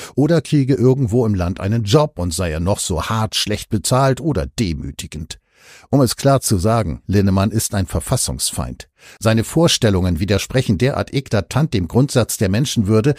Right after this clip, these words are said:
dass sie ohnehin, sollten sie als Gesetz formuliert werden, vom Bundesverfassungsgericht wieder kassiert würden.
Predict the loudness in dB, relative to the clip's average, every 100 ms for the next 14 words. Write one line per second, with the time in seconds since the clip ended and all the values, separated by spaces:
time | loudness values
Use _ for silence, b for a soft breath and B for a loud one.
0 | B B 0 2 2 4 6 6 8 6
1 | 4 4 2 0 -2 -2 -4 -4 -2 -2
2 | -2 -2 0 2 2 2 0 0 -2 B
3 | 2 4 4 2 2 0 2 0 0 0
4 | 0 0 0 -2 -2 -2 -2 -2 0 -2
5 | -6 -10 -12 -10 -14